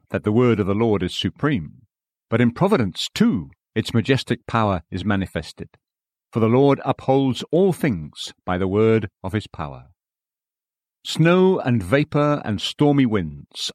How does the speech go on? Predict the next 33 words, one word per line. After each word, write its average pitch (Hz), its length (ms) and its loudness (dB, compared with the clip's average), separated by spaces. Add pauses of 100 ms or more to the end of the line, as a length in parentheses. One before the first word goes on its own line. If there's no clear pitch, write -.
are 113 120 2
all 131 280 4
fulfilling 120 600 0
his 104 220 0
word. 78 460 -10 (800)
His 123 160 2
word 127 360 4
runs 139 340 2
very 147 240 2
swiftly. 80 560 -4 (640)
When 98 160 -2
frost - 480 -2
binds 127 380 2
up 135 180 -2
the 104 80 2
life 127 220 2
floods 135 440 0
of 90 120 0
the 101 80 0
year, 120 400 2 (240)
the 104 80 -2
Lord 131 300 2
sends 139 360 0
forth 143 260 0
his 139 160 0
word 131 380 2 (160)
and 120 160 0
melts 90 300 -4
them. 71 260 -12 (920)
Nature 104 580 0
abides 120 760 0
and 120 220 2
moves 131 540 0